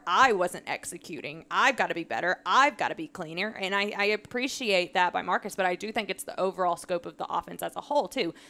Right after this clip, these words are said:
The overall scope of the offense has to be better as a unit in the first and second quarter. And I, I feel like that's been kind of a,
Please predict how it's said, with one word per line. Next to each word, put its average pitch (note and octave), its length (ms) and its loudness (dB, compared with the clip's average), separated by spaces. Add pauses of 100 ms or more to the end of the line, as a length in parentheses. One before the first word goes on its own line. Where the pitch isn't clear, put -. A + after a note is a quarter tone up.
The - 120 -12
overall A#3+ 380 4
scope - 320 -2 (300)
of G#3 160 4
the A3 100 -6
offense G3+ 300 2
has G3+ 300 2
to A#3 120 -10
be G#3 200 -8
better F#3 340 2
as E3 180 2
a B3+ 80 -2
unit A3+ 420 -4 (300)
in F#3 100 -2
the D#3+ 80 -6
first - 280 0
and G3+ 100 -8
second - 240 -6
quarter. - 320 -12 (500)
And F3+ 200 -12 (320)
I, G3 240 8
I G#3 100 4
feel A#3 220 4
like A3 180 6
that's F#3+ 220 4
been G3 260 0
kind F#3+ 260 -2
of F3+ 120 -2
a, F3 200 0